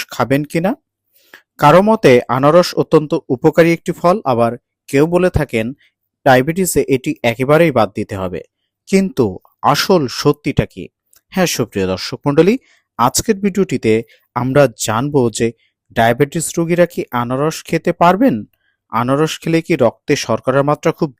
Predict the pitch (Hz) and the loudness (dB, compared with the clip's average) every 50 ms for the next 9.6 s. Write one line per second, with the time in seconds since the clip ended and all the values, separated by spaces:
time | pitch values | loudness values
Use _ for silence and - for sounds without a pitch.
0 | _ - - 131 139 143 - 180 165 160 180 180 170 - 208 196 - 226 208 131 | _ -8 -4 -4 -2 0 0 -2 0 0 -6 -6 -4 -4 -4 0 2 2 2 2
1 | 104 202 _ _ _ _ _ _ _ _ - 127 120 113 110 110 _ _ _ _ | 0 -4 _ _ _ _ _ _ _ _ 0 0 2 2 0 -4 _ _ _ _
2 | _ _ _ - - 180 196 180 185 196 190 180 147 123 110 117 127 127 143 135 | _ _ _ -12 -6 -6 -4 0 0 2 4 4 2 2 2 0 2 0 2 2
3 | - 151 143 156 147 135 - 151 147 180 202 _ _ - - 127 131 131 139 147 | 2 2 2 2 2 2 0 -2 -2 -2 -4 _ _ -10 -6 -2 -2 -2 -2 -2
4 | - - - 131 - 120 107 - 113 107 113 - 185 185 _ - 139 127 120 110 | -6 -8 -8 -8 -6 -6 -2 -2 -2 0 0 -2 -4 -4 _ 0 0 2 2 0
5 | 117 107 - 120 110 - 127 131 151 151 - - - 165 160 165 - - 175 160 | -2 -2 -2 -2 -2 0 0 0 0 0 -2 -6 -6 -6 -6 -4 -4 -4 -4 -4
6 | 160 160 - 160 - 165 160 - - - 196 214 _ - - - _ _ _ _ | -4 -2 -4 -4 -4 -4 -6 -6 -4 -4 -4 -4 _ -10 -20 -20 _ _ _ _
7 | _ _ - 127 139 170 196 196 180 165 139 - - 113 - 117 110 104 113 - | _ _ 0 2 2 4 4 2 0 0 -2 -4 -6 -6 -2 -2 -2 -2 -2 -6
8 | - - 127 - 143 143 156 160 185 220 269 _ _ _ _ _ _ - 117 - | -6 -8 -6 -6 -2 -2 0 0 0 -4 -4 _ _ _ _ _ _ -6 -6 -4
9 | - 120 110 98 117 117 120 117 135 135 147 143 | -4 -6 -2 0 2 0 2 0 -2 -4 -2 -4